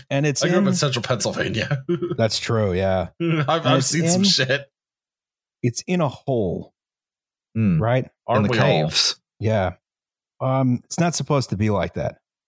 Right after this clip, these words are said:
Speaker 2: Oh.
Speaker 1: Uh, today we're gonna talk about the nineteen ninety-nine Mont Blanc tunnel fire.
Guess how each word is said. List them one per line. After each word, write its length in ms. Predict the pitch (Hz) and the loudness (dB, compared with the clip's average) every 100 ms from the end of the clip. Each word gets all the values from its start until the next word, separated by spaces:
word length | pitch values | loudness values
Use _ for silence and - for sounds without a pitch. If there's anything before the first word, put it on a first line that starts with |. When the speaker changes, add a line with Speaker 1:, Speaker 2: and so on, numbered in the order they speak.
| _ 92 | _ -8
Speaker 2:
Oh. 200 | 85 - _ _ _ _ _ _ _ _ _ _ _ _ _ _ _ _ - | -8 -10 _ _ _ _ _ _ _ _ _ _ _ _ _ _ _ _ -4
Speaker 1:
Uh, 180 | 98 92 | -2 -2
today 260 | 139 196 | -2 -2
we're 100 | 170 | 0
gonna 140 | 151 127 | -2 0
talk 240 | 143 131 | 0 0
about 260 | 120 117 - | 0 0 0
the 80 | |
nineteen 380 | 113 147 143 131 | 0 2 2 0
ninety-nine 760 | 120 120 120 113 117 113 110 104 _ _ | 2 2 2 2 2 2 0 -2 _ _
Mont 380 | 107 143 190 - - | -2 0 0 -2 -4
Blanc 480 | 131 156 151 - - | 0 0 0 -6 -16
tunnel 340 | - 139 131 107 | -2 0 0 -2
fire. 520 | - 92 92 - | -2 -2 -2 -4